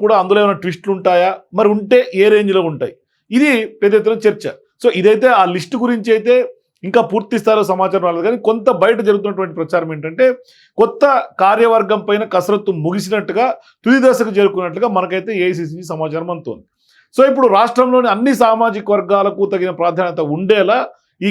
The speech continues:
కార్యవర్గానికి సంబంధించినటువంటి జాబితా రెడీ అవుతున్నట్లుగా స్పష్టంగా తెలుస్తోంది. So, ఇప్పుడు ఇందుకు సంబంధించి పిసిసి చీఫ్గా ఉన్నటువంటి మహేష్ కుమార్ గౌడ్ ఇప్పటికే ఢిల్లీకి నుంచి రాగానే కీలక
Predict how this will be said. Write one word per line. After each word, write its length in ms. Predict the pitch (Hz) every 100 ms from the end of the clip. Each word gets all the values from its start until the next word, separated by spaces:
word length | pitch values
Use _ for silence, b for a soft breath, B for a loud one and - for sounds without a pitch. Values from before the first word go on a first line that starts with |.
| 196
కార్యవర్గానికి 640 | 196 214 220 208 202 202 160
సంబంధించినటువంటి 680 | 185 185 175 175 175 165 165 151
జాబితా 340 | 165 156 185 156
రెడీ 160 | 165 180
అవుతున్నట్లుగా 520 | 160 156 147 151 202 175 - b _
స్పష్టంగా 360 | 196 175 175 190
తెలుస్తోంది. 360 | 185 139 107 - _ _ _ _
So, 40 | 254 269
ఇప్పుడు 180 | 262 240 208
ఇందుకు 220 | 226 226 202
సంబంధించి 460 | 208 262 226 208 -
పిసిసి 400 | 233 220 208 233 226 - _ _ _ _ -
చీఫ్గా 260 | 247 208 240
ఉన్నటువంటి 320 | 214 202 190 175
మహేష్ 240 | 202 202
కుమార్ 240 | 185 180 160
గౌడ్ 180 | 214 240 190
ఇప్పటికే 300 | 202 202 208 160
ఢిల్లీకి 460 | 196 220 208 220 208 - b b _ - 170
నుంచి 220 | 190 185 160
రాగానే 480 | 175 220 214 185 214 143 -
కీలక 260 | 214 240